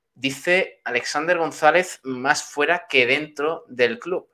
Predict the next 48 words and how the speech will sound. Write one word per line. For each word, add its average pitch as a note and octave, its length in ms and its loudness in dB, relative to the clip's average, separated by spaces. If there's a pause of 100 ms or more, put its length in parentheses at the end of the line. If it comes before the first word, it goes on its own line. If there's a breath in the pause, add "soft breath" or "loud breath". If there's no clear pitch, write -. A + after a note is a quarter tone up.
Es - 100 -14
una B2+ 120 2
situación C3+ 560 -2
ya A#2+ 560 4
repetida, A#2+ 600 0
la A#2+ 120 2
del, G#2+ 380 -2 (380)
la G#2+ 120 2
del G#2+ 160 2
lateral A2 440 2
venezolano. A2+ 680 2
El G#2 120 -12
Málaga A#2 320 4
no A2+ 180 0
cuenta C3 400 0
con, G2 360 -16
con G#2 140 -10
Alexander A2+ 600 -4 (320 loud breath)
y A2+ 100 -12
ya A2+ 120 4
le A#2 100 6
ha A2+ 80 6
hecho - 160 -6
saber A2+ 380 -4
cuál B2 260 4
es C3 140 0
su A2+ 380 -8
situación. - 520 -6 (400 loud breath)
No D3+ 200 4
va D#3 60 8
a C3+ 40 6
jugar B2 440 0
esta B2+ 220 -12
temporada A#2 580 -2
porque - 180 -8
no A#2 120 -2
tiene A2 180 -6
hueco. B2 420 -8
O - 60 -20
sea, - 140 -14
en G2+ 80 -10
el G2+ 80 -10
lateral A2 280 -4
derecho B2 300 -6
tenemos G#2+ 280 -10
a A2+ 40 2
Víctor A2+ 300 0
Gómez, C#3+ 340 0